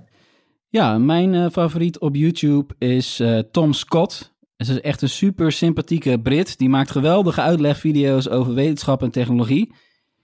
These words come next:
Ja, die man die is echt dol op feiten. Volgens mij is het echt een wandelende encyclopedie. Want heel knap aan zijn video's is dat hij een hele hoop dingen gewoon uit zijn hoofd presenteert. En soms doet hij totale ingewikkelde berekeningen, gewoon pats uit zijn hoofd. En, eh,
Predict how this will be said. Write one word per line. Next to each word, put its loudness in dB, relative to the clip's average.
Ja, -4
die 4
man 4
die 2
is -4
echt -2
dol 2
op -2
feiten. 0
Volgens -2
mij 2
is 0
het -16
echt -2
een 2
wandelende 2
encyclopedie. 0
Want -8
heel 2
knap 0
aan 2
zijn 0
video's 0
is -2
dat -2
hij 2
een 2
hele 0
hoop -2
dingen 0
gewoon 0
uit 0
zijn 0
hoofd 0
presenteert. -2
En 0
soms 0
doet 0
hij -6
totale 0
ingewikkelde 0
berekeningen, 0
gewoon -4
pats -4
uit 0
zijn 0
hoofd. -2
En, 2
eh, -2